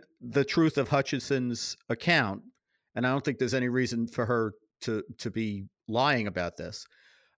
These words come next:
um, Trump was clearly aware just moments before he took the podium that you had a mob of heavily armed people. That was what this whole argument about whether the magnetometers should be taken away and whether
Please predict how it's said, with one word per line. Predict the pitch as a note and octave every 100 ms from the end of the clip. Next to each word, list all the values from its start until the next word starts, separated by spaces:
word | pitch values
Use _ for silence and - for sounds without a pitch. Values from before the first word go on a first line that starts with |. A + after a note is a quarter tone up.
| _
um, | A#2+ A2+ A2 G#2+ - - _ _ _ _ -
Trump | - - G3 G#2+ - - C#3+ _
was | C#3+ C#3 B2+
clearly | - - G3+ A3 G#3+ G#3 F#3+ -
aware | C#3+ C3 C#3+ C3 B2 A2+ A#2 _ _
just | - D#3+ -
moments | C3+ E3+ F#3+ G3+ F3+ -
before | D3+ - C#3+
he | C3
took | - C#3 -
the |
podium | - C#3+ C#3 A#2+ G#2 G#2 G#2 G2+ _ _ _ _
that | C3 C3
you | B2+
had | C#3 C3+
a |
mob | C3 C3+ D#3 E3 D#3+ D3 C3+
of | C3
heavily | A2+ - F#3+ F3+ E3 E3+ D3
armed | C#3 C#3 C3+ C3 C3
people. | C#3+ C3+ F#2 E2+
That | A#2+ C#3+
was | C#3
what | C#3 B2+
this | B2+ -
whole | D3 C#3 C3+ C3+ - - - _ _ _ _ -
argument | C3 C#3+ C3 C3 B2
about | A2+ B2 B2
whether | B2+ B2 A#2+
the | A#2
magnetometers | B2 B2 A#2+ A#2+ - C3 B2+ B2+ B2
should | - B2
be | B2
taken | A#2 B2+ B2 A#2+
away | A2+ A#2+ A#2+
and | A2
whether | A#2 A2+